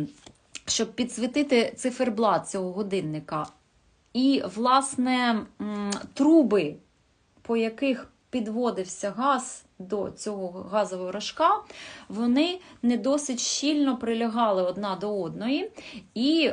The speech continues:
е, постійно скаржилися і глядачі, так, що є ось цей запах газу, і він накопичувався під дахом театру. Ну і, власне, е, в цю новорічну ніч чи то,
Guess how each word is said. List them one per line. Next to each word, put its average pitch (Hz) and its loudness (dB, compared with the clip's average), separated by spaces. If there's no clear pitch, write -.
е, 196 4
постійно 262 0
скаржилися 175 -2
і 175 -8
глядачі, 180 -4
так, 240 -2
що - -6
є 214 0
ось 196 -8
цей 202 -4
запах 180 -2
газу, 269 2
і 226 -2
він 277 2
накопичувався 233 -4
під 190 -8
дахом 208 2
театру. 175 -4
Ну 330 2
і, 240 0
власне, 240 0
е, 196 2
в 185 -6
цю - -2
новорічну 226 0
ніч 277 0
чи 359 2
то, 277 6